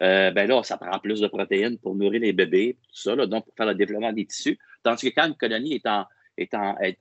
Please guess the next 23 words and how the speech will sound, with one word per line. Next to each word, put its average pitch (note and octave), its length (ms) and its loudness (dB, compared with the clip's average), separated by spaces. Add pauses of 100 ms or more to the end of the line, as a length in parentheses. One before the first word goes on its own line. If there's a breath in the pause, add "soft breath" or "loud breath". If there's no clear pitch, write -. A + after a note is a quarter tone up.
(120)
est F#2+ 160 -8
en, F2 460 -4
en E2+ 180 -2
stabilité, G#2+ 720 0
là, E3 240 0 (300 soft breath)
euh, G2 180 0
ça G#2+ 140 -4
en G2 160 0
prend G2 320 -6
moins. F2+ 260 -6
Mais B2 120 2
on, C3+ 340 2
on B2+ 200 2
met F#3+ 340 2 (100)
le G#2+ 320 0
niveau B2 460 0
de A2+ 100 2
vingt A2 340 -4
pour - 180 -10
cent D3 260 -6 (340 soft breath)
comme G#2 240 -2
le G2 120 -2
minimum E3+ 720 -2